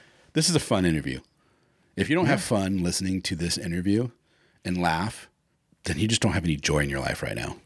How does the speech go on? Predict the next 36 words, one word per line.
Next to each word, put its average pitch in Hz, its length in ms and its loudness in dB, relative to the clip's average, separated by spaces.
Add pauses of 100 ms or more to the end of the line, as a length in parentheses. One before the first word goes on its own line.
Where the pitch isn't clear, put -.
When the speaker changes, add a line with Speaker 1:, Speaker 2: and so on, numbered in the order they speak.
(120)
Speaker 2:
Yeah, 123 180 -2
what 120 180 4
are - 20 6
you 143 100 6
doing 127 260 4
here? 87 320 -2
Come 113 120 -2
on. 110 320 -2
Speaker 1:
Yeah, 76 240 0 (320)
because 92 220 2
she, 117 260 4
she 127 220 4
was, 104 320 2 (580)
like, 73 300 -4 (400)
no 120 240 4
joke, 101 300 4
she 110 200 4
is 82 220 0
a 98 160 2
ton 90 460 0
of 85 320 -2
fun. - 360 -4 (540)
So 65 400 4 (260)
Speaker 2:
Sounds 139 200 2
like, 139 80 4 (180)
sounds 165 180 0
like 196 60 2
we 143 80 2
should - 80 0
have 117 80 2
her 107 40 0
back 107 220 -2
on 135 160 0
sometime 90 240 -4
to 87 80 -2
just 98 160 -6